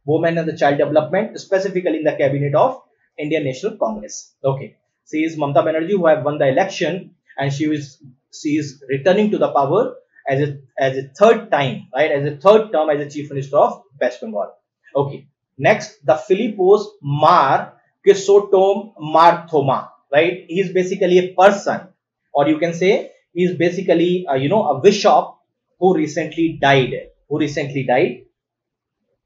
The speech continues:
Okay, now the Prime Minister Narendra Modi have condoled, right, the demise of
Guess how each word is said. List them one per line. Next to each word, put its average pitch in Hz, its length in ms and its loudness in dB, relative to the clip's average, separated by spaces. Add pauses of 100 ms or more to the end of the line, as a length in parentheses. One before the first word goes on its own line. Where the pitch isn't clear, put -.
(140)
Okay, 147 420 0
now 143 500 4
the 143 160 -2
Prime 170 220 4
Minister 196 320 0
Narendra 175 380 0
Modi 156 240 0
have 156 400 2
condoled, 151 560 4 (580)
right, 170 180 2
the 170 160 0
demise 156 500 2
of 135 340 4